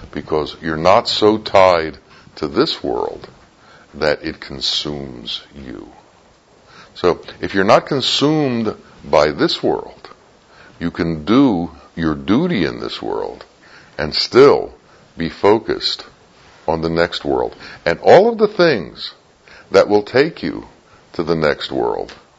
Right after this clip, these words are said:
will also bring you satisfaction or peace in this world. But there's another point. There's an interesting, uh,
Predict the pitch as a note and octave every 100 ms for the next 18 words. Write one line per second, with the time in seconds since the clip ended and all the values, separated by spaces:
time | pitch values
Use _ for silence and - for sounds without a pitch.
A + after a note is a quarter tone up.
0 | _ _ _ - - D#2+ E2+ G2 D3 D#3
1 | F#2 B1+ B1 - _ _ - F2 E2+ E2+
2 | - E2+ D2+ D2+ - F2+ F#2 G2+ - G1+
3 | - _ _ _ - _ _ _ _ _
4 | - - D#2 D2 - - G#2+ E2+ - -
5 | - - - - - - D#2+ D#2 E2 -
6 | - G1+ G1+ - - _ _ - - -
7 | - - - - - - - - - -
8 | - G#2+ G2+ G#2+ G#2+ G2+ - C#2+ - -
9 | - - - - - - - - - -
10 | - - - - - - - F2 F#2+ F#2
11 | F2+ F2+ C3 B2+ A#2 - F2+ E2+ D#2+ C#2
12 | D2+ C#2+ C#2